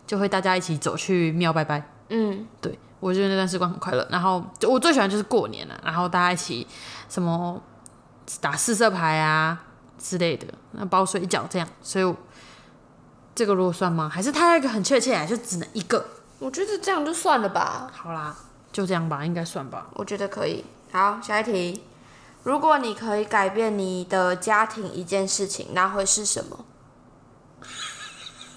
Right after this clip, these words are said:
Speaker 2: 哇，这个问卷真的是，
Speaker 1: 这个问卷很刁钻欸。
Speaker 2: 啊。
Speaker 1: 我，我真的是没有认真看题目哦，所以我完全现在都是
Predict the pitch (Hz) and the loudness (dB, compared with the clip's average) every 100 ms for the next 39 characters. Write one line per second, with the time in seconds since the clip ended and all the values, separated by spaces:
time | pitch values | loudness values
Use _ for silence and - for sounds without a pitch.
0 | - - - 202 - - - - 269 240 | -20 -14 -8 -6 -6 -10 -16 -4 -2 0
1 | 233 247 233 208 277 247 220 262 226 285 | -2 0 -2 0 2 2 2 0 0 0
2 | 247 - - 339 320 320 311 - - - | 0 0 -2 0 0 -2 -8 -12 -20 -8
3 | 262 269 247 302 330 349 339 330 330 339 | -4 -2 0 2 4 4 2 0 0 2
4 | 339 302 233 208 302 - - - - - | 2 2 2 2 0 -2 -8 -16 -8 -2
5 | 254 226 226 220 339 302 330 240 240 233 | 0 0 2 4 4 6 6 6 6 4
6 | 220 220 233 202 175 185 165 160 - 196 | 2 2 2 0 2 2 2 0 2 4
7 | 196 - - - 208 214 240 214 220 220 | 4 0 -16 -4 4 4 4 2 2 4
8 | 214 208 | 2 0